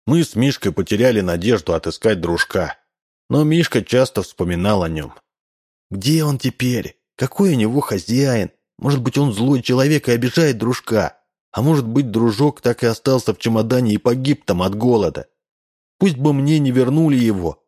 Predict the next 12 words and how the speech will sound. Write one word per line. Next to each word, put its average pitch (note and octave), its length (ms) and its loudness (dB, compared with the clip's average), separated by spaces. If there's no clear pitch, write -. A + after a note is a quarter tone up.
а - 100 -10
только C#3+ 280 0
хоть C#3+ 220 0
бы C3+ 140 0
сказали, A#2+ 580 0
что B2 200 -4
он A#2+ 120 0
живой A2 640 0
и C3 40 -4
что C#3+ 140 0
ему C#3+ 220 2
хорошо". A#2 840 0